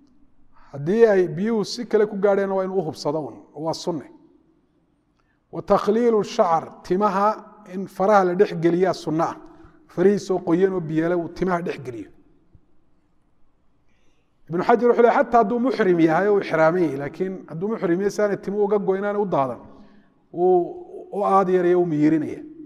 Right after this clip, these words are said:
Wadalku baa sunna ah inuu gacanta u raaciyo, gacanta uu jidhka dul mariyo. Oo haddii biyuhu ay jidhka dul maraan, niyad in ay la socoto, intaasaa maydhashadii waajibkaad ugu filan. Gacanta inuu ismarmariyaa waa sunna un. Sidii weysada baynu ku soo aragnay.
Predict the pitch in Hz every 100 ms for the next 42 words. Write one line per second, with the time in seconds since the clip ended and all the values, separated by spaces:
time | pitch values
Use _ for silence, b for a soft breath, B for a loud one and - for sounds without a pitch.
0 | - - - _ _ _ _ _ _ _
1 | _ _ 160 165 247 262 233 233 208 208
2 | 202 208 202 208 165 180 233 208 180 160
3 | 135 156 180 180 170 214 175 165 214 -
4 | 160 175 156 117 101 - - - - _
5 | _ _ _ _ _ _ _ _ _ _
6 | - 123 143 170 214 180 254 240 196 -
7 | 254 - - 247 226 220 220 196 202 240
8 | 240 233 240 233 175 180 214 233 233 220
9 | 214 196 226 226 220 214 208 202 196 196
10 | - 139 120 - B B B 180 240 233
11 | 226 220 - 175 165 160 165 165 190 -
12 | 214 151 - - - - _ - - 262
13 | 240 185 - 220 202 180 - 151 117 -